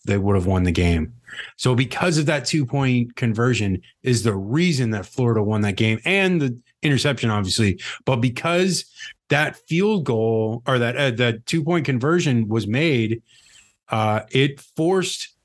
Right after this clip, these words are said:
Utah into playing for a touchdown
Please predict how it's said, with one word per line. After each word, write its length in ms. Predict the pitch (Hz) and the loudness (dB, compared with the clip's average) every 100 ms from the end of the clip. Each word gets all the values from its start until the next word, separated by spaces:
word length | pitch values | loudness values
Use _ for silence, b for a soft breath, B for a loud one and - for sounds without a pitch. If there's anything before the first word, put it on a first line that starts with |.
| _ | _
Utah 500 | 127 175 175 156 143 | 0 2 0 -2 0
into 400 | 139 151 135 147 | 0 0 0 -2
playing 800 | 117 - 156 156 147 135 127 123 - | -2 -2 0 2 2 2 0 -2 -8
for 160 | - 127 | -2 -2
a 60 | |
touchdown 960 | 120 160 175 - 127 107 104 104 110 | 0 -2 -2 -2 0 0 2 2 0